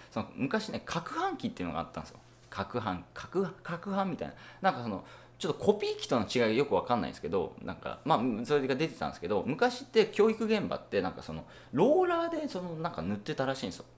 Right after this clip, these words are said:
こうローラーで印刷というか、まあ、コピーというかね、こうしてたらしいんですよ。で、それをローラーにしてできないかみたいな。で、その企業さんがあったんですね。ローラーに。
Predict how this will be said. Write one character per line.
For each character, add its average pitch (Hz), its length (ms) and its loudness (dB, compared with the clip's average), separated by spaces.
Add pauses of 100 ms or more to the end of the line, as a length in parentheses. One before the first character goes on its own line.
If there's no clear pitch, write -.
(120)
こ - 80 -8
う 139 60 -2
ロ 170 260 4
ー 175 40 -4
ラ 175 200 2
ー - 20 0
で 175 260 0 (380)
印 117 220 0
刷 - 240 -2
と 101 60 0
い 95 40 2
う - 20 -4
か、 - 220 -4
ま 82 240 -4
あ、 - 60 -20 (360)
コ - 140 -2
ピ 80 180 -8
ー 76 40 -10
と - 100 -14
い 60 40 -8
う - 40 -12
か - 80 -10
ね、 117 180 -6
こ 82 120 -8
う 82 40 -6
し - 60 -6
て 98 100 -2
た 76 120 -4
ら 82 80 -6
し - 80 -10
い 87 40 -6
ん - 40 -6
で - 40 -10
す - 40 -14
よ。 - 80 -16 (880)
で、 226 140 2
そ 240 160 2
れ 285 100 0
を 359 320 0 (520)
ロ 247 340 6
ー - 20 4
ラ 262 180 6
ー - 40 2
に 233 160 2
し - 100 -4
て 202 120 -4
で 170 140 0
き 170 80 -2
な 101 80 0
い - 80 -4
か - 80 -8
み 58 80 -10
た - 100 -14
い - 20 -14
な。 - 80 -16 (320)
で、 120 80 -4
そ 117 100 -4
の 113 80 -2
企 131 220 -2
業 127 120 4
さ 123 140 -2
ん 110 60 -2
が 101 60 2
あ 107 40 0
っ - 60 -6
た - 100 -4
ん - 40 -6
で - 60 -16
す - 40 -8
ね。 147 140 -6 (160)
ロ 98 160 0
ー 82 40 -2
ラ 80 140 -2
ー 69 40 -12
に。 67 100 -14